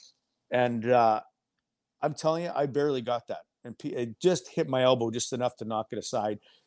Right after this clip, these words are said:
That was a rocket. Uh, I wanna say I was on top of it. I got a little lucky, Podgy, on that one.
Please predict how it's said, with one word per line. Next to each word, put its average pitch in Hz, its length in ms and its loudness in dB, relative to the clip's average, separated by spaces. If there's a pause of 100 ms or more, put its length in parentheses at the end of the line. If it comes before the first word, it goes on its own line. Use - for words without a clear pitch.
(320)
That 156 220 4
was 147 180 6
a 131 80 4
rocket. 120 500 4 (300)
Uh, 123 240 -4 (100)
I 127 60 -6
wanna 143 260 -2
say 143 380 -4 (1200)
I 139 60 0
was 131 160 -4
on 123 160 -6
top 131 260 -4
of 139 140 -16
it. 170 140 -8 (540)
I 123 60 -8
got 123 160 -2
a 120 40 -2
little 120 180 -2
lucky, 117 240 -6
Podgy, 110 360 -10
on 104 80 -10
that 104 140 -8
one. 95 160 -12